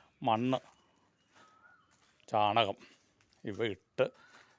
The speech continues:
കൊടുത്ത് ചെറുതായി മൂടി അതിന് മുകളിൽ കരിയില വാരിയിട്ട് അവ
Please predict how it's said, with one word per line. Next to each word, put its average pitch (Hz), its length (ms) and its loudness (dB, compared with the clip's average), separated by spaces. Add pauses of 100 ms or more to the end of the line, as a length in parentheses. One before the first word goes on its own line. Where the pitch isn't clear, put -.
(480)
കൊടുത്ത് 101 380 -4 (440)
ചെറുതായി 107 520 2
മൂടി 101 260 -4
അതിന് 107 280 -4
മുകളിൽ 98 320 -8 (1300)
കരിയില 110 400 0 (960)
വാരിയിട്ട് 98 600 -2 (1080)
അവ 110 120 -4